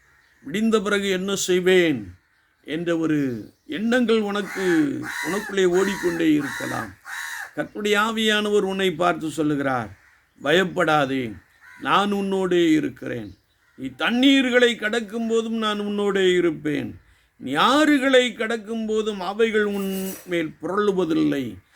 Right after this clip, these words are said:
என்ற ஒரு வார்த்தையை நாம் வாசிக்க முடியும். "நீ அக்கினியில் நடக்கும் போதும் வேகாதிருப்பாய்."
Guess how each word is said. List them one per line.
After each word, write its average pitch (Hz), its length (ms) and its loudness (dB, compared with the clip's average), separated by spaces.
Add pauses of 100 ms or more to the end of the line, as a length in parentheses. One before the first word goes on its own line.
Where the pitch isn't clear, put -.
(300)
என்ற 131 100 -2
ஒரு 135 140 -2
வார்த்தையை 147 800 0
நாம் 123 280 -2 (520)
வாசிக்க 143 460 -4
முடியும். 123 500 -10
"நீ 120 120 -10
அக்கினியில் 196 680 0
நடக்கும் 180 500 0
போதும் 160 320 0
வேகாதிருப்பாய்." 127 920 -6